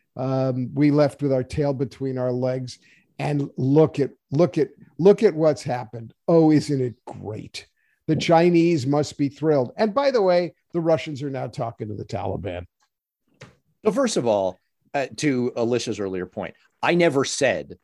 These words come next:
Speaker 2: that this was an acceptable outcome. It's not an acceptable outcome. I said that this was a contemplated outcome. There's a big difference.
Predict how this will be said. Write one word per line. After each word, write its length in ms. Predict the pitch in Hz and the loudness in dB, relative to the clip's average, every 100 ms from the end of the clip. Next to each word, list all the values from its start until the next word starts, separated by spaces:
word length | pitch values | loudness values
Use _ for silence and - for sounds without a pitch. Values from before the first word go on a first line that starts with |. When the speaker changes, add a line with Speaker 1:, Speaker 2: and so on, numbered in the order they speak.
| _ | _
Speaker 2:
that 120 | 127 | -6
this 180 | 135 120 | -4 -4
was 140 | 120 104 | -4 -6
an 80 | |
acceptable 840 | 95 - - 208 202 127 95 78 - - | -8 -8 -4 -4 -4 -6 -6 -6 -10 -6
outcome. 480 | 92 - 78 - - _ _ | -6 -6 -14 -14 -20 _ _
It's 140 | 113 214 | -4 2
not 140 | 214 | 2
an 120 | 135 | 2
acceptable 800 | 92 - - 214 214 123 78 71 _ | -2 -8 -6 -6 -4 -6 -6 -10 _
outcome. 460 | 87 - - - - _ _ _ - | -10 -10 -12 -16 -18 _ _ _ -4
I 200 | 131 139 | -2 -2
said 300 | - 147 131 | 0 -2 0
that 120 | 113 | -4
this 160 | 120 | -6
was 140 | 123 110 | -6 -6
a 80 | 107 | -6
contemplated 960 | - - 180 202 185 113 98 85 78 - 82 | -8 -10 -2 -2 -2 -6 -6 -10 -10 -14 -14
outcome. 440 | - - - - _ _ _ - | -14 -10 -12 -12 _ _ _ 0
There's 220 | 175 185 | 2 4
a 120 | 190 - - | 0 -4 -2
big 340 | 147 123 110 - - | 0 0 -6 -16 -8
difference. 540 | 123 - 71 - - | -8 -8 -14 -14 -16